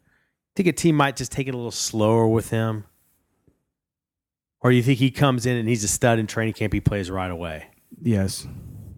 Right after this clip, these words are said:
Speaker 2: If he, if the, if a team drafts him and they wanna give him the shot and they like him, he's gonna come in and he's gonna be good. But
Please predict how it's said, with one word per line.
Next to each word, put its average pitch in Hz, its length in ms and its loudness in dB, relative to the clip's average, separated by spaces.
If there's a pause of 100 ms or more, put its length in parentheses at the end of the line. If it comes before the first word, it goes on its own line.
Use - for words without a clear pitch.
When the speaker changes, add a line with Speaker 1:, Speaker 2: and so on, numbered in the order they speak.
(120)
Speaker 2:
If 127 160 2
he, 131 320 4
if 143 180 0
the, 151 260 4
if 147 100 2
a 135 40 -2
team 170 200 2
drafts 135 420 0
him 156 140 0
and 135 100 2
they 113 120 4
wanna 127 280 4
give 127 140 0
him 135 140 0
the 120 80 2
shot 120 340 2
and 127 120 2
they 110 100 4
like 110 320 4
him, 117 80 6
he's 120 100 6
gonna 123 160 0
come 117 200 2
in 113 80 4
and 110 60 4
he's 107 120 2
gonna 113 100 2
be 104 140 2
good. 104 400 2 (380)
But 180 280 2